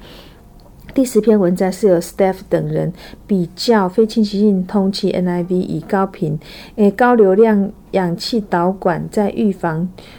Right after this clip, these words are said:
或解决肥胖性心外胸-，心胸外手术病人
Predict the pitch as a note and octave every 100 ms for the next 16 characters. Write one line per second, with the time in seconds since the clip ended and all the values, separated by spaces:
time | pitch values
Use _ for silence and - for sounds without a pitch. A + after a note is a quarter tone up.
0 | - - B3+ F#3 - E3+ D#3+ E3+ E3 E3
1 | F3 F3+ G3+ G3+ G3+ F3+ G3 F#3+ G3+ G3
2 | E3+ - - F#3 F#3 F#3 - - A#3+ A#3+
3 | A#3+ A3+ A3+ A3 G3+ E3+ E3 - G#3 G#3+
4 | G#3 F3 D#3